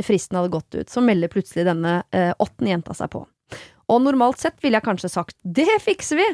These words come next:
Men nei, for dette skjer alltid. De er alltid sene, de kommer ikke, de må ha hjelp med henting og levering og så videre, og dette er en familie som i utgangspunktet i-, ikke trenger hjelp. De er bare sløve, og jeg er lei av at de er så sløve at det skal gå, gå utover oss andre.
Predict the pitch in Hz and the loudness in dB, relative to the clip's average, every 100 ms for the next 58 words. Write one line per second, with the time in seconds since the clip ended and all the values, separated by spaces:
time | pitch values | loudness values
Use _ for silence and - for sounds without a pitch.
0 | - _ _ _ _ - - 554 196 - | -4 _ _ _ _ -8 -4 -2 -4 -6
1 | _ _ _ _ - 320 - 370 294 - | _ _ _ _ 0 0 0 2 2 2
2 | 175 - 403 - _ _ - 180 165 _ | -2 -4 -8 -8 _ _ -2 0 0 _
3 | 339 440 - 403 359 190 151 - 165 - | 0 0 -2 -4 0 -2 -2 -8 -6 0
4 | 175 165 - - - 165 170 190 226 185 | 0 0 -6 -12 -4 -2 2 4 4 2
5 | 180 196 185 190 185 175 185 196 196 190 | -4 -2 -2 -2 0 0 4 4 2 -2
6 | - 190 180 190 202 196 185 185 196 196 | -2 -2 2 2 2 2 4 4 4 2
7 | 233 208 185 254 233 170 - 180 254 - | 0 0 0 0 0 -2 -6 -2 -2 -4
8 | - - - 302 302 277 349 403 - - | -4 -4 -2 2 4 4 2 0 -6 -18
9 | _ - 302 349 - 370 269 233 453 - | _ 0 2 2 4 6 6 4 -2 -2
10 | - - 233 226 208 165 170 196 202 180 | -20 -4 4 4 4 0 -2 -2 -2 -4
11 | 170 214 - 202 156 202 180 - 214 196 | -4 -6 2 2 4 0 0 -2 0 0
12 | 214 208 185 202 247 - 247 208 | 2 2 2 -2 -4 0 0 0